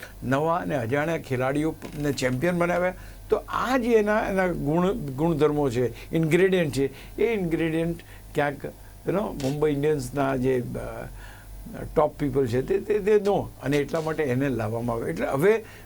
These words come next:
બની શકે કે આગામી પાંચ સિઝન તમને એક જ કેપ્ટન જોવા મળે. Because Mumbai has done that. મુંબઈ, અ, ઘણા બધા વર્ષોથી રોહિત શર્માને કેપ્ટન બનાવતા હતા. તો હવે કારણ કે generation is now changing,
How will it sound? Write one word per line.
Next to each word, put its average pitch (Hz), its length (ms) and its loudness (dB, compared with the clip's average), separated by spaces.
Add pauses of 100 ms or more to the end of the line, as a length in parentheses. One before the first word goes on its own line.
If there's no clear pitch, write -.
બની 214 200 6
શકે 147 300 0
કે 143 100 -2
આગામી 147 340 0
પાંચ 160 280 -2
સિઝન 156 300 -4
તમને 160 260 -2
એક 160 140 -2
જ 208 40 -2
કેપ્ટન 131 320 -2
જોવા 107 280 -4
મળે. 101 240 -10 (880)
Because 131 460 0
Mumbai 143 240 0
has 185 260 0
done 262 200 0
that. 113 140 0 (480)
મુંબઈ, 175 400 2
અ, - 40 -6 (1120)
ઘણા 147 160 4
બધા 208 180 0
વર્ષોથી 202 520 2 (120)
રોહિત 202 320 2
શર્માને 233 360 -2
કેપ્ટન 220 420 -4
બનાવતા 175 340 0
હતા. 139 160 -2 (520)
તો 151 100 6
હવે 165 360 8 (380)
કારણ 196 300 6
કે 254 120 2
generation 180 540 4 (340)
is 160 80 -2
now 175 460 -2
changing, 156 320 2